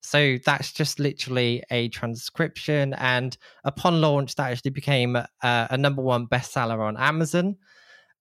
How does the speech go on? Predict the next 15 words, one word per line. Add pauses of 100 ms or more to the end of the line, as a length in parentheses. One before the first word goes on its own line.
Um,
and
I've
just
released (160)
issue
two,
and (300)
something
I'm
gonna
try
and
do
is,